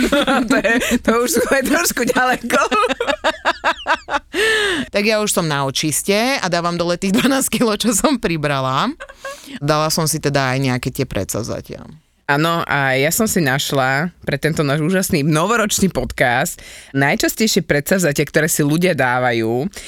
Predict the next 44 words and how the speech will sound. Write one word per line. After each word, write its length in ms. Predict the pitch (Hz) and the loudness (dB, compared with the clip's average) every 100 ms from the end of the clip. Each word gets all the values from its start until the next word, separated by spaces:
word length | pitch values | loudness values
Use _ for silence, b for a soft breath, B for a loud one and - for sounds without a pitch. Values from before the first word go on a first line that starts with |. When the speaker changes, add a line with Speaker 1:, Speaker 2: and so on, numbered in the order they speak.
| B B | B B
Speaker 1:
aj 280 | 147 143 170 | 0 2 0
keď, 340 | 185 247 147 208 - | 0 0 2 0 0
e, 140 | 143 | 2
ja 100 | 147 | 2
som 140 | 170 247 | 2 2
dávala 400 | 196 147 151 139 | 2 2 0 -2
takú 240 | 143 160 | -2 -2
mini 160 | 143 214 | 0 2
anketku, 540 | 120 131 139 139 170 | 0 -2 -4 -2 0
že 80 | 165 | 0
či 160 | 139 185 | 0 -2
si 100 | 170 | 0
dávajú 300 | 156 151 143 | 2 2 2
ľudia 240 | 139 131 | 0 0
predsavzatia, 560 | 131 127 147 143 - - | -2 -2 0 0 0 0
áno 220 | 131 151 | 0 0
alebo 240 | 151 165 156 | 0 0 0
nie, 400 | 127 117 117 185 B B | 0 0 -2 -4 B B
a 220 | - - | -4 -2
osemdesiat 480 | 151 208 196 180 147 | 2 2 2 2 0
percent 320 | 151 147 165 143 | 0 0 0 0
mi 140 | 131 | 0
tam 100 | 147 | 0
napísalo, 300 | 139 - 156 | 0 0 2
že 160 | 160 160 | 2 2
nie. 480 | 143 156 160 120 - - - _ _ _ _ | 2 2 2 0 -4 -16 -20 _ _ _ _
Hej, 380 | 131 104 131 208 B B | -10 -2 0 0 B B
takže 200 | - 139 | -2 0
to 100 | 135 | 2
je 80 | 147 | 2
dosť 220 | 165 196 196 | 2 2 4
veľa, 220 | 151 127 | 2 2
ale 120 | 127 | 2
ak 100 | 139 | 0
už 140 | 147 175 | 0 2
si 100 | 302 | 4
nejaké 260 | 240 - 196 | 2 2 2
dávajú, 440 | 143 123 135 151 | 2 2 2 0
tak 160 | - 131 | 0 0
vieš, 160 | 139 | 0
aké 160 | 180 170 | 2 0
je 100 | 226 | 2
hneď 180 | 160 208 | 0 2
prvé? 380 | - 135 147 | 0 2 2